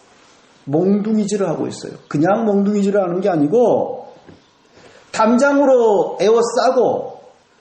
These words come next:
족쇄를 채운 다음에 도망치지 못하게 해놓고는 몽둥이질을 하고 있다라고 시인은 표현하고 있습니다. 이런 절망스러운 처참한 상황에서도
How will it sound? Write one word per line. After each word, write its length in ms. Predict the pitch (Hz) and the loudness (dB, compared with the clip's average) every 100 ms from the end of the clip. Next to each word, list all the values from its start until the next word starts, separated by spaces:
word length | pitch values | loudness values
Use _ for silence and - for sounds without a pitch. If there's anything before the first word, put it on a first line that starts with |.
| _ | _
족쇄를 500 | - 220 - 311 294 | -4 -2 0 2 2
채운 340 | - 262 294 285 | 2 0 2 2
다음에 800 | 214 190 254 254 139 - - - _ _ _ _ _ _ _ _ _ | 4 4 2 2 0 -4 -12 -20 _ _ _ _ _ _ _ _ _
도망치지 560 | 160 202 214 - 185 170 | -2 0 0 -2 -2 -2
못하게 420 | 151 - 127 113 113 | -2 -4 -4 -4 -4
해놓고는 680 | 120 107 - 104 131 143 151 | -4 -6 -6 -6 -6 -10 -6
몽둥이질을 680 | 156 143 139 143 139 - - | 0 0 0 -4 -6 -10 -14
하고 200 | - 110 | -12 -12
있다라고 420 | - - - - - - _ _ _ _ _ _ _ _ | -12 -14 -14 -18 -20 -20 _ _ _ _ _ _ _ _
시인은 420 | - - 139 123 | -10 -4 -2 -2
표현하고 440 | 120 165 156 - - | -6 -4 -2 -4 -8
있습니다. 380 | - - - - _ - - _ | -12 -16 -20 -20 _ -20 -20 _
이런 420 | 160 240 294 277 | -4 0 0 -2
절망스러운 1080 | - - 135 160 190 226 226 202 135 110 101 113 - _ _ | -6 -2 0 0 0 -2 -2 -6 -6 -6 -6 -12 -20 _ _
처참한 560 | - 233 - - 262 247 | -10 -10 -6 -2 0 0
상황에서도 1120 | 190 180 185 147 117 120 113 147 120 98 - | 0 0 0 0 -4 -6 -4 -2 -2 -4 -8